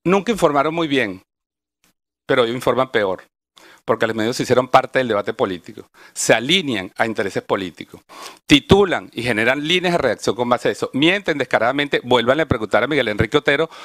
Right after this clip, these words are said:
por qué sacó una edición especial la tarde del, del once de abril de dos mil dos, donde decía: "La batalla ser-, final será en Miraflores", o a Teodoro Prekov, que escribió: "Chao, Hugo". O pregúntele al señor Cisneros, dueño de Venevisión, donde se reunieron todos los actores políticos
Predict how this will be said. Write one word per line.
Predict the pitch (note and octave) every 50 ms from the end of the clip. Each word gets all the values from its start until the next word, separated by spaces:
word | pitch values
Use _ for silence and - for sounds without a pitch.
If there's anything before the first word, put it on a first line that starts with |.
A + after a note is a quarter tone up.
| - - _
por | - D#3 C#3 C3+ -
qué | D3+ D3+
sacó | C#3 E3+ D#3 - E3
una | D3+ E3
edición | E3 C#3+ - - C3 C3
especial | D3 - C3 A2 - C3 A#2 C3
la | D3 D3 -
tarde | D3 C#3 C#3 C#3 D#3+ D#3+ - _ - - - -
del, | - B2 B2+ B2 A#2+ A2 - _ _ _ -
del | - C3 C3 B2 A#2+ A#2 A2 G#2+ G#2+ - -
once | D3+ D#3+ F3 E3 - F#3 D#3+
de |
abril | C#3+ B2+ B2 C#3 C#3+ D3+
de | D3 C#3+
dos | B2 G#2
mil | - B2+ B2+
dos, | C3 C#3+ C#3
donde | D#3 C3+ B2+
decía: | A#2 A2 - C3+ A#2+
"La | B2 B2+
batalla | A#2+ A2+ - A#2 A2+ B2+
ser-, | C3+ - C#3+ A2 - _
final | - - B2 A2 A2 G#2
será | - C3+ B2
en | B2
Miraflores", | C3 B2 A#2 - - F3 G#3 G#3 C3+ G2+ - - - - -
o | C#3
a | B2+ B2
Teodoro | - A#2+ A2+ A2+ B2+ C3+
Prekov, | D3 B2 - A#2+ G2 - -
que | - C3+
escribió: | - - C3+ G#2+ - - _ _ -
"Chao, | - C#3+ C#3 C3+ A#2 G2 -
Hugo". | - C#3+ C#3 C3+ A#2 F#2 E2 E2+ - _ _ _ _ _ _ _ _ _ _ _ _ _ _ _ _ _ _ _ _ _ _ _ _ _ _ _ _ _ _ _ _ _ _ -
O | - C3+ -
pregúntele | B2+ C3 A2+ B2 B2 A#2 D3 E3 F3
al | E3
señor | D3+ C#3 B2+ A#2
Cisneros, | - E3 D3 C3+ D#3 E3 F3 D#3 B2+ G2+ - _ _
dueño | - A#2+ B2 A#2+ B2+ D3
de | D#3
Venevisión, | E3 E3+ F3+ F#3 F#3+ G3+ - - F#3 E3+ E3+ G3 A3+ -
donde | - C3+ C3+ A#2+ A#2+
se | A#2
reunieron | B2+ A#2 A#2 A2+ B2+ D3 D#3 -
todos | - G3 G3+ G#3+
los | G#3 F#3
actores | E3 - - D3 E3 -
políticos | - F3+ E3+ D#3 C#3 - - C#3+ - E3